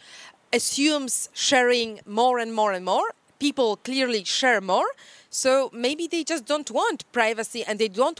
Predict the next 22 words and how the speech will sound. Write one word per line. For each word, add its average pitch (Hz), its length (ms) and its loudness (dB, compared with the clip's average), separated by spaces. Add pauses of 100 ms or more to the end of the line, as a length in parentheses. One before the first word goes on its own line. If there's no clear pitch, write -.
want 359 160 0
to 240 40 -6
be 220 80 -4
protected, 214 540 -2 (320)
and 233 160 2
we 240 80 -6
should - 400 -2 (120)
stop - 360 0 (140)
this 233 220 -2
kind 233 180 -2
of 226 120 -6
activity 220 540 -6
that 202 220 0 (140)
we, 220 240 -2 (400)
all 233 240 6
of 202 60 -2
us 214 180 2 (120)
here, 220 200 -2
are, 202 220 0 (100)
are 214 60 0 (140)
doing. 185 180 0 (540)
So - 180 2